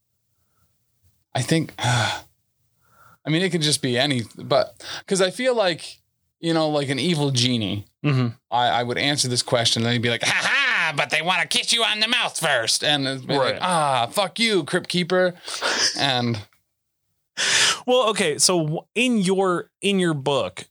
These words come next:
Speaker 2: would you rather have to just in general deal with somebody who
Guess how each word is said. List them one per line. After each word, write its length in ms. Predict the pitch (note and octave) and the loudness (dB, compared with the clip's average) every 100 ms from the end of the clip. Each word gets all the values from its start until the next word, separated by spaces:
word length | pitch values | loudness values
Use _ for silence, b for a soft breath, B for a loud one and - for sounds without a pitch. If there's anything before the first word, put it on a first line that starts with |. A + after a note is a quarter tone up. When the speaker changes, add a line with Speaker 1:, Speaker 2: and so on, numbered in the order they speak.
| _ | _
Speaker 2:
would 220 | C#3+ D3+ D#3 | 0 0 2
you 100 | D3 | 2
rather 300 | D#3 E3 E3 | 2 0 0
have 260 | - E3 | 0 0
to 80 | - | 0
just 200 | C#3 C#3+ | 0 0
in 160 | D#3 C#3+ | 2 2
general 320 | C3+ C3+ C3 | 2 0 0
deal 240 | A#2+ A#2+ | 0 0
with 100 | A#2+ | 2
somebody 680 | - A#2+ A#2 A2 A2 A2 G2+ - _ _ _ _ _ _ _ - - - - | 2 2 2 2 0 -2 -4 -8 _ _ _ _ _ _ _ -18 -12 -8 -4
who 640 | B2+ B2 A2+ A2 G#2+ - | 0 0 0 0 -2 -6